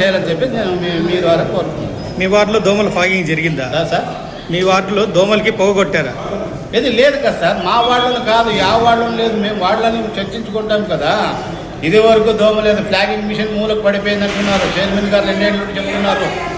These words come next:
Speaker 1: ఫ్లాగింగ్ మిషన్ లేదు. ఏదో అటుగా ఏదైనా అడిగితే ఇప్పుడు ఏమంటున్నారు, ఆడ మూల పడింది, ఆ, అదేదో రిపేర్ చేయాలి. రిపేర్ చేయాలంటే ఏ-, ఎట్లా చైర్మన్ అంటే ఎట్లా శ్రద్ధ ఉండాలి కదా సార్? చైర్మన్ గారు కానీ, కమిషనర్ కానీ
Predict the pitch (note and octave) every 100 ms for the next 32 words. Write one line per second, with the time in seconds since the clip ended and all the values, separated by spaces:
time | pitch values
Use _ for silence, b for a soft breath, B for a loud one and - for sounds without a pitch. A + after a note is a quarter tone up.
0 | D#3+ - - - F3 G#3 G3+ G3+ G3+ F#3+
1 | G#3 A3 G3 - - - - - - -
2 | F3 G#3 G3+ G3+ G#3 G#3 G#3 A3 G#3 A3
3 | A3 A#3 A3 G#3+ G#3+ G#3+ G#3+ G#3 G#3 G3+
4 | G3+ G3+ G3+ G#3+ G#3+ G#3 G#3 G3 A3 A3
5 | - - - - - F#3 F#3+ G3 G#3 G#3+
6 | G#3 G3 G#3+ G#3+ G#3 G3+ G3 F#3+ G#3+ A#3
7 | A3 A3 A3 A3 G#3 A3+ G3 C4 A#3 -
8 | A3+ A#3+ A#3+ A#3 A3+ B3+ A3 G#3 G#3 A#3+
9 | B3+ B3 G3 - E3 G#3+ - - - -
10 | - - - - - - D#3 G3+ G#3+ A3
11 | A3+ B3 C#4 B3 B3 B3 B3 A#3+ G3+ D#3+